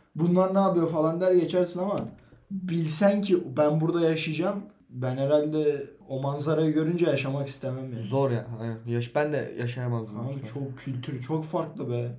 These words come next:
Speaker 2: Ülke içinde değişiyor bir de. Hani
Speaker 1: Evet.
Speaker 2: şey de değil.
Speaker 1: Evet, evet.
Speaker 2: Japonya'yı da görmek isterdim mesela.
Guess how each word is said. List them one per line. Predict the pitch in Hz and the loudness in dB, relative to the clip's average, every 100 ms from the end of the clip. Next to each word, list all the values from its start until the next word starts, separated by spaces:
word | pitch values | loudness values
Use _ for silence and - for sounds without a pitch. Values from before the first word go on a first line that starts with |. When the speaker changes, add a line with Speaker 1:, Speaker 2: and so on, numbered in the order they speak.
| - | -4
Speaker 2:
Ülke | 135 123 175 | -2 4 4
içinde | 175 180 180 | 4 4 2
değişiyor | 131 120 113 | 2 0 -6
bir | 95 | -8
de. | 104 - | -12 -6
Hani | 120 120 | 0 2
Speaker 1:
Evet. | 156 | 2
Speaker 2:
şey | 151 139 131 | -2 -2 -2
de | 123 | -2
değil. | 110 101 - 127 | -4 -8 -12 -10
Speaker 1:
Evet, | 131 127 | -8 -8
evet. | 139 139 - _ - 117 | -8 -10 -14 _ -8 0
Speaker 2:
Japonya'yı | 135 131 147 160 | 0 4 4 4
da | |
görmek | 131 113 107 | 2 2 -2
isterdim | - 104 101 | -10 -12 -12
mesela. | 98 151 | -12 -8